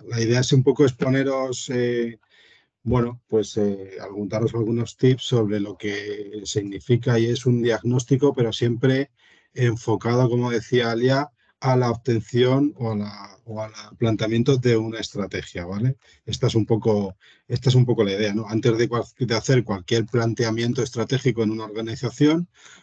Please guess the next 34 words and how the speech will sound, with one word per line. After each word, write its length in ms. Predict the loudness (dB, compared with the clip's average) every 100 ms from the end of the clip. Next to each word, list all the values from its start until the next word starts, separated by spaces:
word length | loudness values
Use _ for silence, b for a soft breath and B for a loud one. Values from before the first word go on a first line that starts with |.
| B
pues 180 | -6 -4
lo 140 | -2 -2
ideal, 400 | -2 -2 0 -2
lo 100 | -2
suyo 280 | 2 4 6
es 320 | 4 0 -8 _ _
pensar, 640 | -2 -2 -2 0 0 -4 -12 _ -14
reposar 640 | -10 -10 -10 -6 -4 -4 -6 _ -10
sobre 280 | -6 -4
lo 120 | -6 -8
que 140 | -10
ocurre, 600 | -4 2 2 2 -2 -6 -16 _
de 100 | -12
dónde 240 | -4 -2
venimos, 760 | -2 2 2 2 0 -4 -14 _ _ _ _ _ _ _
lo 120 | -12 -8
que 80 |
ocurre 640 | -4 2 2 4 2 0 -6 _ _
y 100 | -4
hacia 240 | -4 -2 -4
dónde 240 | -2 -4
vamos, 500 | -6 -10 -12 -18 -20 _ -10
¿vale? 280 | -4 -4
Esta 180 | -4 -6
es 80 | -2
un 80 | -2
poco 220 | 0 -2
la 80 | -2
secuencia, 480 | -4 -4 -6 -6 -12
hacer 180 | -8
un 160 | -6 -6
poco 220 | -4 -4
de 80 | -4
análisis 680 | -6 -8 -4 -2 -2 -4